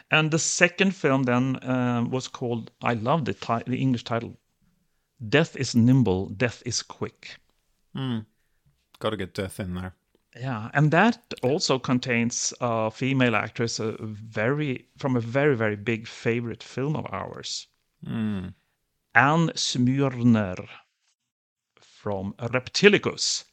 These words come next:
Speaker 1: And, um, you know, that's, that's a real claim to fame, I think.
Speaker 2: Hmm.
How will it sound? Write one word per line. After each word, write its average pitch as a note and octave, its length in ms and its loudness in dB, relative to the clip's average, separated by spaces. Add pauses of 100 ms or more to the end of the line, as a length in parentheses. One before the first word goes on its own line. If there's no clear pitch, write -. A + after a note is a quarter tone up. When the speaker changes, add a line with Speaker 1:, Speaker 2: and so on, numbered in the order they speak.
(920)
Speaker 1:
And, G2 320 -8
um, - 120 -14 (300)
you A2 120 -4
know, - 200 -6 (120)
that's, - 760 -4 (200)
that's A#2+ 300 -4
a A#2+ 80 2
real B2 260 -2
claim A2 400 -2
to - 80 -12
fame, - 260 -10
I - 100 -12
think. - 340 -18 (840)
Speaker 2:
Hmm. G#2+ 160 -6